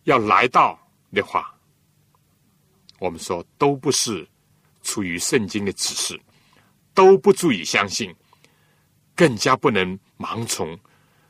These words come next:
或者甚至于加以宣传。第二呢，我们说在马太二十四章三十九节、四十二到四十三节里面呢，给了我们一个思想，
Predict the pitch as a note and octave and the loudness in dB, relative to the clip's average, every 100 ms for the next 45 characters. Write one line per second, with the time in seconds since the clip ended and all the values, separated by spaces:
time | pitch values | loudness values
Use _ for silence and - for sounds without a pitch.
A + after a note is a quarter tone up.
0 | _ _ - B2+ G2 F2+ - A2+ - F#2 | _ _ 0 0 2 -2 -2 -2 -4 -6
1 | - - F#2 D#2+ - _ _ _ _ - | -4 -4 -6 -14 -18 _ _ _ _ -2
2 | A#2 F#2+ - - - _ _ _ _ _ | 0 -2 -6 -10 -16 _ _ _ _ _
3 | _ _ _ _ _ _ _ G#3+ G3 G3 | _ _ _ _ _ _ _ -6 0 0
4 | B2 D#2+ - _ _ _ _ - - _ | 0 -4 -16 _ _ _ _ -20 -20 _
5 | A2 A#2 C#3+ B2+ B2 G#2+ F#2+ - - _ | -2 0 0 2 4 4 0 -10 -20 _
6 | - A#2+ G#2+ - D#3 - D3+ B2+ - - | 0 2 2 2 -2 2 0 0 -4 -4
7 | D3 C#3 C3+ D3 _ _ _ _ _ _ | -2 -2 -2 -4 _ _ _ _ _ _
8 | _ _ _ - - F3+ F3+ - - F#2+ | _ _ _ -6 -2 0 0 -2 -2 -4
9 | F2 - F#2 - _ _ - _ - - | -4 -2 -4 -4 _ _ -20 _ -4 0
10 | F3+ - - E3 D3 G#2 G#2 - C#3 - | 0 0 0 2 2 2 0 0 0 -2
11 | A#2+ D3+ D#3 C3 F#2 D2+ F#2 E2 - _ | -2 -2 0 -2 -2 -6 -6 -6 -12 _
12 | _ _ - G#2+ A#2 A#2+ E2 F#2 F#2+ - | _ _ 0 2 2 0 -4 -4 -4 0
13 | - B2+ - | 0 -2 -8